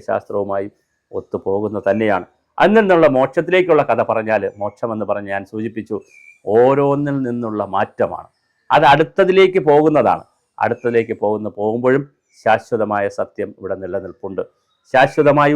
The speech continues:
ഉള്ളത് ഇവിടെ ഉണ്ട്. ശാശ്വതമായിട്ടുള്ള ഉള്ളത് ഉള്ളപ്പോൾ തന്നെ താൽക്കാലികമായുള്ള, ആ, ഈ ഒന്നിൽ നിന്ന് ന-,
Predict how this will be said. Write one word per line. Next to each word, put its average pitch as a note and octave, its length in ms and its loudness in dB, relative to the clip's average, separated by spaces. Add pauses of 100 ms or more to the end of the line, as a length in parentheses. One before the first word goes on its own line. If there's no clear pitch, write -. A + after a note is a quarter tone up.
ഉള്ളത് D#3 340 2
ഇവിടെ D3 240 4
ഉണ്ട്. D#3 200 4 (560)
ശാശ്വതമായിട്ടുള്ള A#2 840 0 (280)
ഉള്ളത് C3+ 440 2 (320)
ഉള്ളപ്പോൾ D#3 420 4 (100)
തന്നെ D3+ 220 2 (500)
താൽക്കാലികമായുള്ള, B2 1040 0 (360)
ആ, G2 40 -4 (240)
ഈ B2 40 -2 (200)
ഒന്നിൽ B2+ 240 -2 (100)
നിന്ന് G#2+ 220 -4 (560)
ന-, A2 180 -2